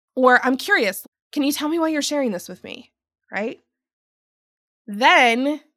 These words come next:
you actually get the question of, "Well, this is what I'm looking for. This is what I want help with. This is what's going on." Okay, great. So here's my answers here. Number one, "Hmm, I love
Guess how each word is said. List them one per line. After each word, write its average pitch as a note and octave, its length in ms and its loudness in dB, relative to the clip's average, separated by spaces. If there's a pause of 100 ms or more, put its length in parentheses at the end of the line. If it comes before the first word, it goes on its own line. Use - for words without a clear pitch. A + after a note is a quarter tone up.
you A3+ 240 -8
actually B3 400 0
get A3+ 160 -2
the A3+ 40 -10
question C#4 320 -2
of, G#3 100 -2
"Well, G3+ 120 -6
this A3+ 200 -4
is A#3+ 120 -4
what A#3 80 0
I'm A3 140 -2
looking G3+ 280 -8
for. F3 200 -6
This G3 180 -10
is A3 140 -8
what G#3+ 100 -4
I G3+ 80 -2
want G3 220 -6
help F#3+ 240 -8
with. D#3 200 -6
This G3 200 -10
is G#3 140 -10
what's G3+ 200 -12
going F#3 300 -6
on." F#3 260 -6
Okay, E4+ 220 -8
great. C4+ 720 -10 (180)
So B3 260 0
here's C#4+ 300 -6
my C4+ 100 -2
answers G#3+ 420 -8
here. - 260 -16 (1400)
Number A#3 320 2
one, A3 380 0 (760)
"Hmm, C4+ 560 -2 (580)
I C4 600 -2
love G#3+ 800 -6